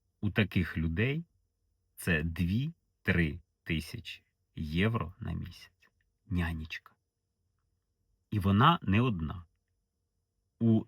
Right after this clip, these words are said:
таких людей нянечок дві. Мінімум дві.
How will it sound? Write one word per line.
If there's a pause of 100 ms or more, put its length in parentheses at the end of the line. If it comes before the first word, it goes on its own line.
таких
людей (100)
нянечок
дві. (640)
Мінімум (380)
дві.